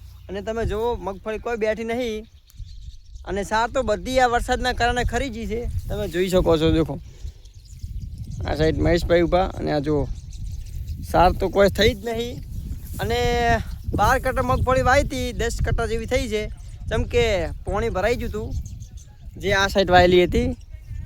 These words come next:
તો અહીંયા રાયડું વપરાઈ ગયું છે અને હવે આ જેટલી બોરીઓ થાય છે એ આપણે લઈશું, તાર ખબર પડશે. તો મળીએ એક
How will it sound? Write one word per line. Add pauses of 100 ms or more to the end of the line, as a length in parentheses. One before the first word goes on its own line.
(760)
તો
અહીંયા
રાયડું
વપરાઈ
ગયું
છે (340)
અને
હવે (480)
આ
જેટલી
બોરીઓ
થાય
છે (480)
એ
આપણે (920)
લઈશું,
તાર
ખબર
પડશે. (380)
તો
મળીએ
એક